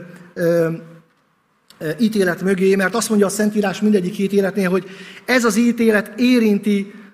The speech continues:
a, a föld egyharmadát, vagy a vizek egyharmadát, vagy a hajók egyharmadát, vagy a, a városok egyharmadát. Tehát olyan ítéletek ezek, amik valóban az emberiség egyharmadát érintik, olyan értelemben, hogy elpusztítja azt a világot, amiben élünk.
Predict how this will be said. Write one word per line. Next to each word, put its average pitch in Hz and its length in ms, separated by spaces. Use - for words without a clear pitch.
a, 190 80
a 175 60
föld 254 400
egyharmadát, 160 680
vagy 180 140
a 190 60
vizek 226 340
egyharmadát, 160 640
vagy 180 120
a 180 40
hajók 233 360
egyharmadát, 165 680
vagy 165 140
a, 165 120
a 175 100
városok 208 480
egyharmadát. 147 580
Tehát 180 220
olyan 254 180
ítéletek 208 460
ezek, 202 360
amik 180 300
valóban 208 680
az 165 260
emberiség 202 640
egyharmadát 208 720
érintik, 190 640
olyan 196 180
értelemben, 170 520
hogy 170 140
elpusztítja 220 760
azt 190 180
a 185 40
világot, 165 580
amiben 180 340
élünk. 151 380